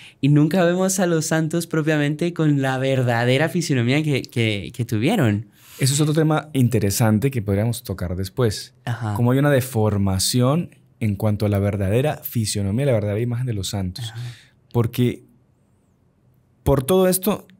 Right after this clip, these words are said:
Speaker 2: nos queda una impresión, una idea de que los santos en su vida nunca sufrieron o que nunca tuvieron que hacer esfuerzo,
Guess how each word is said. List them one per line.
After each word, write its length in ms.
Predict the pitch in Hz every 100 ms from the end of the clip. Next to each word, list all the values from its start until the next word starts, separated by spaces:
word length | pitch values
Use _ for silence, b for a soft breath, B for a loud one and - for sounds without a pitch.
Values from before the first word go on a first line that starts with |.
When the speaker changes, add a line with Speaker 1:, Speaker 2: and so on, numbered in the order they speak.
| _
Speaker 2:
nos 380 | - 131 131 127
queda 160 | 143
una 100 | 151
impresión, 460 | 170 151 131 127 147
una 140 | 139
idea 260 | 139 139 143
de 120 | 135
que 120 | 120
los 200 | 110 110
santos 500 | - 127 127 135 156
en 80 | 156
su 160 | 123 117
vida 180 | 123 135
nunca 240 | 156 196
sufrieron 640 | 156 123 196 254 117 90 b b _
o 120 | -
que 100 | -
nunca 200 | 120 127
tuvieron 280 | 151 123 131
que 80 | 156
hacer 240 | 147 147
esfuerzo, 800 | 147 - 147 151 151 - 190 185